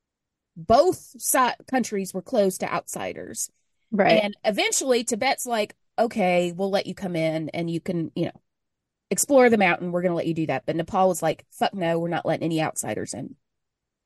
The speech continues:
Speaker 1: And so that is why all of the early attempts to summit Everest were done on the north side, the most dangerous side of the mountain.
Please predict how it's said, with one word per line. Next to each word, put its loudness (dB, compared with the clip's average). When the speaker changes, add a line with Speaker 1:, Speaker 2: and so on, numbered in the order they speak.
Speaker 1:
And 4
so 8
that 6
is 6
why 4
all 4
of -2
the -6
early 2
attempts 0
to -2
summit -4
Everest -4
were -2
done 0
on -6
the -2
north 2
side, -6
the 6
most 0
dangerous 2
side -4
of -10
the -8
mountain. -8